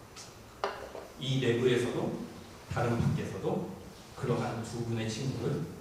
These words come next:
꼭 사귀시길 바랍니다. 그 친구분들을 도우시겠다고 하면 저희 또한 같이 도와주고 그분들로부터 무엇인가를 반성하고자 원하시는 분은 같이 반성하겠습니다.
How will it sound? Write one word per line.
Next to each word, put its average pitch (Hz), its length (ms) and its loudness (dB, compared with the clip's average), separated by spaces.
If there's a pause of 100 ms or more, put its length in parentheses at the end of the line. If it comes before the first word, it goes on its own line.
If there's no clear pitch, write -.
꼭 - 160 0
사귀시길 147 520 2
바랍니다. - 300 -6 (1160)
그 165 280 10
친구분들을 170 1080 8 (360)
도우시겠다고 139 720 6
하면 107 240 -2 (260)
저희 - 260 6
또한 117 180 2
같이 - 260 0
도와주고 - 520 0 (640)
그분들로부터 127 720 6
무엇인가를 104 520 0
반성하고자 117 880 6
원하시는 117 320 2
분은 104 540 -2
같이 - 280 0
반성하겠습니다. 113 720 0